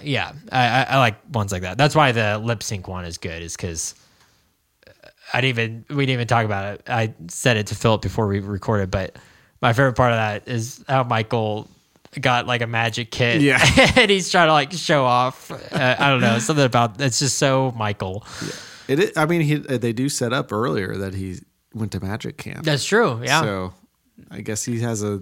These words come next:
Speaker 2: a dream of becoming a magician.
Speaker 1: Well, and there's, um,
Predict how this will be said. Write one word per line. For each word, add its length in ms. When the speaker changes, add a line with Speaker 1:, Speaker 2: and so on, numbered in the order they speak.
Speaker 2:
a 80
dream 300
of 120
becoming 300
a 60
magician. 420
Speaker 1:
Well, 300
and 420
there's, 540
um, 540